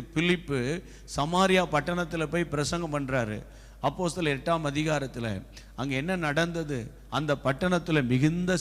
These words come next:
சந்தோஷம் வந்தது. அப்படின்னா என்ன? அவர் ஜோக்கரா இருந்தாரா?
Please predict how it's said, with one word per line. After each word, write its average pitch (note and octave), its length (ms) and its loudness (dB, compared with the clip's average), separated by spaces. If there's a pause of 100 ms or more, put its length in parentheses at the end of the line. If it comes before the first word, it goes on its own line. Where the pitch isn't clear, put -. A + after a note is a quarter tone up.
(120)
சந்தோஷம் E3 720 0
வந்தது. C#3 420 -2 (460)
அப்படின்னா D#3 420 2
என்ன? E3+ 140 0 (220)
அவர் B2 240 -2
ஜோக்கரா F3 420 4
இருந்தாரா? C3+ 480 0